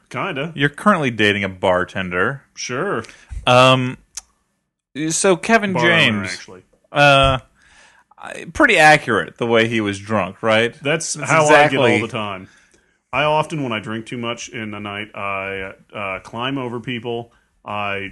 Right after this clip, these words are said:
Speaker 1: tear off my shirt and fall out a window.
Speaker 2: <laughs> You punch a guy who's singing karaoke.
Speaker 1: I punch a guy who's singing karaoke, and then I get massive tattoos all over my back. Like,
Speaker 2: Yeah.
Speaker 1: like,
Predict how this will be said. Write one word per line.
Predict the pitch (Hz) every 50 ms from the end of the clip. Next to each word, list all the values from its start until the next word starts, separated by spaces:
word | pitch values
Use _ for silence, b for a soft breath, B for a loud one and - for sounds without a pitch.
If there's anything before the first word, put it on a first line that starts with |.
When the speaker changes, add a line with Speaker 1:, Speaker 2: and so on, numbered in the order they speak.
| -
Speaker 1:
tear | - - 131 135
off | 139 135 -
my | 135 120 113
shirt | - - - 117 120 120
and | 123 113 -
fall | - 117 117 117
out | 113 110 98
a | 98
window. | 104 120 110 104 135 131 131 147 143 160 185
Speaker 2:
<laughs> | 175 175 170 160 156 - - - - -
You | 139 127
punch | - - 156 147 151 -
a | 156 127
guy | 131 127 123 123 123
who's | 123 110 -
singing | - 135 123 113 110
karaoke. | - - 120 107 104 104 104 101 - - 120 110 110
Speaker 1:
I |
punch | - 135 131 123 123
a | 120
guy | 127 120 117
who's | - - -
singing | 127 120 113
karaoke, | - 120 113 110 107 107 107 107 107 120 117 -
and | - 117 113
then | 113 113 110
I | 110 107 110
get | 98 104 107 104 107 - _ _ _
massive | - 113 113 110 113 117 123 139 143 139 - - 120 110 101 104
tattoos | - 110 101 98 95 - 113 104 95 95 98
all | 95 90 92 95
over | 95 90 92 95
my | 95 92 90
back. | 87 90 87 87 87 - b b b b b b b b -
Like, | 165 147
Speaker 2:
Yeah. | 131 113 101 95 98 95 - -
Speaker 1:
like, | 123 120 113 - - _